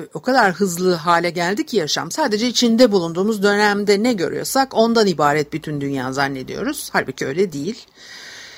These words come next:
Em, on dokuzuncu yüzyılda bir Fransız. "Sır belin inceliği ve darlığında yatar." diyor. "Terzinizi bu konuda eğitin, ısrar edin, düzen kurun, tehdit edin. Omuzlar geniş,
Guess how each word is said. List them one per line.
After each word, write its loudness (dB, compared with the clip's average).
Em, 4
on 6
dokuzuncu 0
yüzyılda -4
bir -6
Fransız. -6
"Sır 4
belin 10
inceliği 4
ve -2
darlığında 4
yatar." -2
diyor. -8
"Terzinizi 6
bu -4
konuda 0
eğitin, -2
ısrar 4
edin, 2
düzen 6
kurun, -2
tehdit 0
edin. 0
Omuzlar 4
geniş, 0